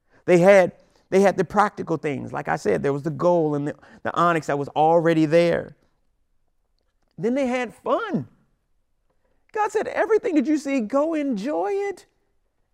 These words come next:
It is good." Ain't nothing negative about the purpose that I placed you in,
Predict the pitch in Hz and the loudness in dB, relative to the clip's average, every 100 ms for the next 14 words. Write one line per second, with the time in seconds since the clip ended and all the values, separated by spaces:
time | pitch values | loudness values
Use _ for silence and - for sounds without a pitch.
0 | - 233 269 - 151 123 95 - - 123 | -6 -2 -2 -2 -4 -4 -10 -18 -8 0
1 | 160 117 - - _ _ _ _ _ _ | 0 0 -6 -16 _ _ _ _ _ _
2 | _ _ _ _ _ _ _ _ _ _ | _ _ _ _ _ _ _ _ _ _
3 | _ _ _ - 165 147 254 302 285 269 | _ _ _ -6 -4 0 0 0 0 0
4 | 220 180 185 175 _ _ - 160 156 147 | 0 0 -4 -8 _ _ -6 -2 0 -2
5 | - _ _ _ _ _ _ 147 - 262 | -4 _ _ _ _ _ _ -6 2 4
6 | 285 254 247 - - 226 190 - 262 240 | 4 2 -4 -4 -4 -4 -4 2 2 0
7 | - 160 131 120 107 120 | -8 -4 -4 -4 -6 -10